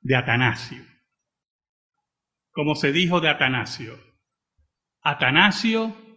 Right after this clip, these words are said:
contra el mundo. Lutero contra el mundo. Oramos. Yo te doy gracias, Señor.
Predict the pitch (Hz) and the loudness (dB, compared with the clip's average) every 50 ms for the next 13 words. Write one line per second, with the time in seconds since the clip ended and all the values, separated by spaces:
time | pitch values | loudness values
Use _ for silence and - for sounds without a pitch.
0 | _ _ _ - 160 139 127 123 127 135 127 120 117 127 131 117 101 98 95 - | _ _ _ -2 0 0 0 0 0 -2 -2 0 2 2 2 2 0 -2 -4 -8
1 | - - - - - - - _ _ _ _ _ _ _ _ _ _ _ _ _ | -10 -12 -16 -18 -20 -20 -20 _ _ _ _ _ _ _ _ _ _ _ _ _
2 | _ _ _ _ _ _ _ _ _ _ _ _ _ _ _ _ _ _ _ _ | _ _ _ _ _ _ _ _ _ _ _ _ _ _ _ _ _ _ _ _
3 | _ _ _ _ _ _ _ _ _ _ - - 127 127 120 - 147 147 143 120 | _ _ _ _ _ _ _ _ _ _ -10 -6 -6 -6 -2 2 2 4 4 2
4 | 120 120 - - - - - - - - _ _ _ _ _ _ _ _ _ _ | 0 -4 -6 -8 -12 -16 -20 -20 -20 -20 _ _ _ _ _ _ _ _ _ _
5 | _ _ _ _ _ _ _ _ _ _ _ _ _ _ _ _ - 127 104 98 | _ _ _ _ _ _ _ _ _ _ _ _ _ _ _ _ -4 -4 -2 -2
6 | 110 98 85 92 92 80 - - - - - _ _ _ _ _ _ _ _ _ | -4 -6 -6 -6 -8 -10 -14 -16 -20 -20 -20 _ _ _ _ _ _ _ _ _
7 | _ _ _ _ _ 285 _ _ _ _ _ _ _ _ _ _ _ _ _ _ | _ _ _ _ _ _ _ _ _ _ _ _ _ _ _ _ _ _ _ _
8 | _ _ _ - 151 135 117 - - - - - - - - _ _ _ _ _ | _ _ _ 2 4 4 4 2 0 -6 -14 -18 -20 -20 -20 _ _ _ _ _
9 | _ _ _ _ _ _ _ _ _ _ _ _ _ _ _ _ _ _ _ _ | _ _ _ _ _ _ _ _ _ _ _ _ _ _ _ _ _ _ _ _
10 | _ _ _ _ _ _ _ - 147 143 - 180 165 175 175 151 147 139 127 110 | _ _ _ _ _ _ _ 4 6 8 8 8 8 8 8 8 8 6 6 4
11 | - - 113 98 - - - 85 85 92 | 2 0 -4 -6 -6 -6 -10 -10 -10 -12